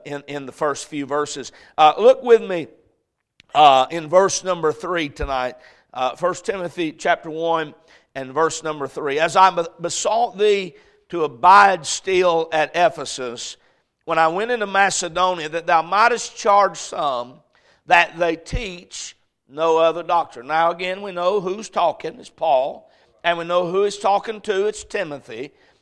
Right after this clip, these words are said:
And in reading between the lines, we can understand some things that are going on in the context of this letter. And one thing that I, uh, that I find, uh, verse two, "Unto Timothy,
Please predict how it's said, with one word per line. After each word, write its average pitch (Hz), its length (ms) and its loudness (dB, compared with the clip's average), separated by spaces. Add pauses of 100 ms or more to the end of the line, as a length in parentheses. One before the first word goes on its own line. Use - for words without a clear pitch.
(140)
And 175 340 2
in 180 160 -6
reading 233 540 -2
between 214 400 -8
the 196 100 -2
lines, 185 560 -2
we 190 140 -6
can 180 180 -10
understand 190 840 -4 (220)
some 147 220 -16
things 170 540 -6
that 160 160 2
are 147 80 0
going 185 480 -6
on 160 500 2 (280)
in 160 180 -6
the 147 80 -6
context 170 960 0
of 160 140 -6
this 165 260 -8
letter. 180 380 -4 (400)
And 185 180 -2
one 226 220 0
thing 208 520 0
that 185 140 4
I, 170 380 6 (320)
uh, 151 460 6
that 175 180 6
I 160 420 6
find, 202 800 4 (380)
uh, 151 220 6
verse 202 280 2
two, 226 340 4
"Unto 185 240 0
Timothy, 247 760 -2